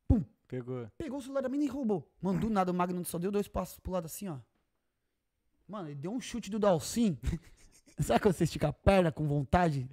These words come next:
Speaker 1: na força do ódio?
Speaker 2: Sim.
Speaker 1: Ô, o maluco saiu, mano, blá, blá, blá, blá, blá, na bike. Blá, blá, blá, blá.
Speaker 2: Cara, tem que se fuder mesmo.
Speaker 1: Bike cara pra caralho na
Speaker 2: Foda-se.
Speaker 1: época.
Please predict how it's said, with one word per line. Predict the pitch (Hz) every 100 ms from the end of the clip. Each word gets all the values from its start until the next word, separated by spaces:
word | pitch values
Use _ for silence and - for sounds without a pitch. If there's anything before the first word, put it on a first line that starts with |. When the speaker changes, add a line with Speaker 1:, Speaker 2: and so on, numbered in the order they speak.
| 147
Speaker 1:
na | 147
força | - 185
do | 196 175
ódio? | 170 135
Speaker 2:
Sim. | 127 175 208 254 - - -
Speaker 1:
Ô, | 165
o |
maluco | 147 139 160 - 170
saiu, | - 156 156
mano, | 175 147
blá, | - 214
blá, | 220
blá, | 208 190
blá, | 196
blá, | 185 180
na | 170
bike. | 160 147 143 - _
Blá, | -
blá, | 392
blá, | 508 453 403
blá. | 403 - - _
Speaker 2:
Cara, | 110 104 _ _
tem | 185
que | 180
se | -
fuder | - 117
mesmo. | 143
Speaker 1:
Bike | 165 185 180 190 156 143 -
cara | 202 190 202 196
pra | - 208 _ -
caralho | 220 208 208 202 196
na |
Speaker 2:
Foda-se. | 196 190
Speaker 1:
época. | 185 - 151